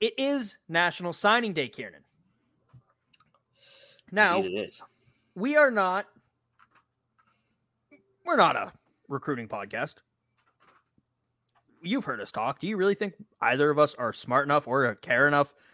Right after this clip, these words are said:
Speaker 1: to go through thousands of college football players? No.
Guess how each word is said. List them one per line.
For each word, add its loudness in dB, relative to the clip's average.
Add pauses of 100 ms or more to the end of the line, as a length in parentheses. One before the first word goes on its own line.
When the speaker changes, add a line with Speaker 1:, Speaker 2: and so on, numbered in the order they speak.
(180)
Speaker 1:
to -2
go 10
through 0 (1160)
thousands 6
of 2
college 6
football -2
players? -6
No. -2